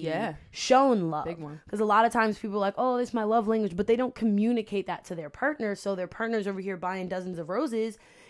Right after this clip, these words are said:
Speaker 2: and you're like, "Oh, great, thanks." Like, like, gifts aren't really your thing. So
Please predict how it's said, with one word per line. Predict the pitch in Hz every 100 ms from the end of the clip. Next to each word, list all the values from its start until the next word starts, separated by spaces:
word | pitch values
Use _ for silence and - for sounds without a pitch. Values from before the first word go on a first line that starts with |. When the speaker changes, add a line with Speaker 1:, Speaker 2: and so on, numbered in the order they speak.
| _ 214
Speaker 2:
and | 208 208 202 202
you're | 214
like, | 220 226
"Oh, | 302 277
great, | 240 240 220
thanks." | 240 208 185 - 196
Like, | 190 180 -
like, | 196 202 180 180 180
gifts | 226 208
aren't | 214 202 190
really | 196 208 202
your | 190 196 185
thing. | - 214 277 247 220
So | 208 226 202 196 180